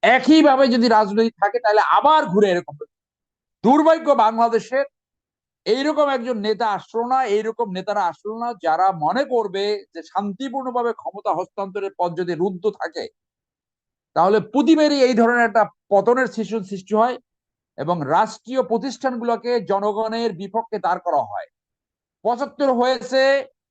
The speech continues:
এরশাদ পতনের সময় হয়েছে, আওয়ামী, বিএনপির ছিয়ানব্বই পতনের সময় হয়েছে, আওয়ামী লীগের দুই হাজার একে হয়েছে, বিএনপির আবার দুই হাজার ছয়ে হয়েছে, আওয়ামী লীগ এখন আবার পতনের সম্মুখ। এইটা কখন হয়?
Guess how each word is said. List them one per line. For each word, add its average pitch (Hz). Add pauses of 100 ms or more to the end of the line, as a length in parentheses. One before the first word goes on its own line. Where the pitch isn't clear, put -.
(220)
এরশাদ 233
পতনের 269
সময় 247
হয়েছে, 247 (640)
আওয়ামী, 233
বিএনপির 247 (100)
ছিয়ানব্বই 254
পতনের 247
সময় 240
হয়েছে, 254 (380)
আওয়ামী 247
লীগের 254
দুই 226
হাজার 226
একে 214
হয়েছে, 262 (580)
বিএনপির 294
আবার 262
দুই 226
হাজার 233
ছয়ে 220
হয়েছে, 262 (320)
আওয়ামী 247
লীগ 269
এখন 233
আবার 233
পতনের 190
সম্মুখ। 131 (920)
এইটা 254
কখন 254
হয়? 98